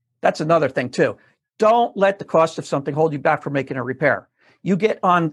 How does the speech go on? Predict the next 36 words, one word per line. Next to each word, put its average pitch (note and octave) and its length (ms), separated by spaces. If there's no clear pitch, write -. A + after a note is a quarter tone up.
the D#3+ 180
internet C3+ 340
right C#3+ 180
away. C3 220
And A#2+ 100
what C3+ 160
I D3 80
did, F3 140
I C3 60
got C#3 200
online B2 400
and C#3+ 80
I C3 40
got, C3+ 260
I C3+ 120
got C#3 320
an C3 200
O F#3 260
E F#3+ 220
M, D3 360
an C#3 80
original F3 640
replacement, D#3 800
and C3 80
I A#2+ 40
got D3+ 240
it - 80
like C3+ 220
that, G#3 300
and D#3 100
it - 80
was - 140
fixed - 680
two F#3+ 140
days C#3+ 260
later. B2+ 300